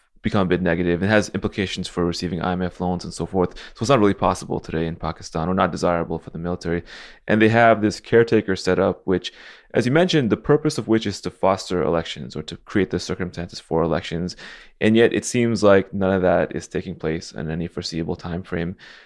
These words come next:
So given that the military effectively is in charge right now, one thing we know they want to do is use this time to crack down on their political enemies and dismantle Imran Khan's party. But what else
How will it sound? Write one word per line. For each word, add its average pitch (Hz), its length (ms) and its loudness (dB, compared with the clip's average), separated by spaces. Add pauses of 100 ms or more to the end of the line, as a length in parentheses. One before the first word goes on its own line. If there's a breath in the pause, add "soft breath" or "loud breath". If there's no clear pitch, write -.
(140 loud breath)
So 147 180 4
given 160 280 2
that 185 100 0
the 139 40 2
military 123 440 4
effectively 101 600 -2 (140)
is 98 140 -2
in 92 100 0
charge 113 320 2
right 92 140 4
now, 90 380 0 (360 soft breath)
one 123 220 2
thing 123 160 0
we 107 80 6
know 117 160 6
they 110 80 6
want 95 240 4
to 92 60 2
do 92 100 2
is 87 120 -2
use 95 140 0
this 90 100 -4
time 90 260 -2
to 90 100 -8
crack 92 260 -2
down 92 220 -2
on 87 80 -4
their 87 100 -2
political - 400 -2
enemies 92 480 -4
and 82 240 -8
dismantle 87 440 -4
Imran 90 320 -4
Khan's 85 300 -4
party. 98 420 -2 (340 loud breath)
But 127 100 2
what 131 180 6
else 147 460 4